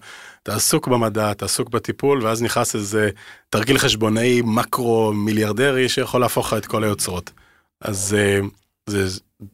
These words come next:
דרך ארוכה לומר שאני מקווה שהחברה תישאר עצמאית, אני בטוח שתישאר עצמאית, ותמשיך ל-, להתעסק במדע, ולא לברוח לכל מיני נושאים לא רלוונטיים. אני מאמין שאנחנו נמשיך לחקור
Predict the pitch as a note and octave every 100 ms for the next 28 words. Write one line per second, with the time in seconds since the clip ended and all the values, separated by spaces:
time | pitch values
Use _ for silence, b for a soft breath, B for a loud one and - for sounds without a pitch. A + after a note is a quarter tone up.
0 | _ - - A#2 G#2 G2+ F#2+ G2+ - A2
1 | G#2 G2 G#2 G#2 G2+ F#2 G2 G#2 G#2 G2
2 | G2 G2+ - G2 F#2+ F#2 F#2 A#2 F2 F2
3 | G#2 A#2+ F#2+ F#2+ F#2 - G2 A2+ - B
4 | B B B - - F#2+ - - G#2 G2+
5 | G2 _ G#2 G#2 - A#2 - G#2 G2 F2+
6 | A2 A#2 _ - F#2 G2 F#2+ G2 A2 A#2
7 | A2+ A2 G#2 G2 A#2 A#2 G#2 - A2 G2+
8 | - A2 G#2 G2+ G2 F2+ G2+ A2 C3 C#3
9 | B B B B - G#2+ G#2 G#2 A2+ A#2
10 | - G#2+ G2+ G#2 F#2+ - G#2 - G2 -
11 | - A#2+ B2 A2+